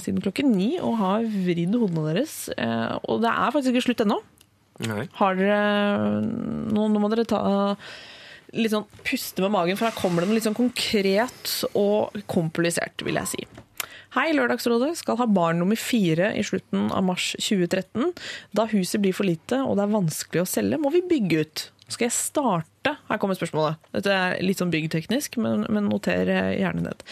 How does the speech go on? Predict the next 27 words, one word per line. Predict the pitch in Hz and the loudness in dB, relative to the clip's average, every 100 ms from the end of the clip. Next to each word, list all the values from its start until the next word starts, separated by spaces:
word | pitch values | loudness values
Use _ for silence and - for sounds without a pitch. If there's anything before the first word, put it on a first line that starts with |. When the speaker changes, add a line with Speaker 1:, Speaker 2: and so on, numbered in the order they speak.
| - - - - | -12 -12 -12 -8
Speaker 1:
«Skal | - 233 | 0 0
jeg | 269 - | 0 -2
starte | - 285 196 175 - 175 | 0 2 2 -2 -2 -2
med | 202 | -2
et | - 285 | -2 -6
ekstra | - - 202 202 | -4 -2 0 2
bad | 185 277 415 349 | 4 2 2 0
og | 302 _ - 214 | -2 _ 0 2
la | 226 | 4
barna | 202 175 160 175 196 | 4 4 4 2 2
sove | 208 160 160 | 0 2 0
sammen | 160 175 196 - | 2 2 0 0
to, | - 190 208 - _ _ - | 0 0 0 -4 _ _ -4
eh, | 190 185 190 185 | 0 0 0 0
på | 175 190 | 0 0
et | 180 | 2
rom | 170 185 226 - | 2 0 -2 -4
til | 202 | 0
soverommene | 185 160 165 | 2 2 0
er | 180 | 0
ferdige? | 175 185 320 - - - - | 0 0 -2 -8 -12 -12 -2
Eller | 240 254 | 2 2
skal | - 330 | 0 -2
jeg | - | 0
starte | - 359 311 220 165 - 165 | 0 0 2 0 -2 -4 -2
med | 202 226 | 0 2
soverom? | 226 160 160 180 | 2 2 2 2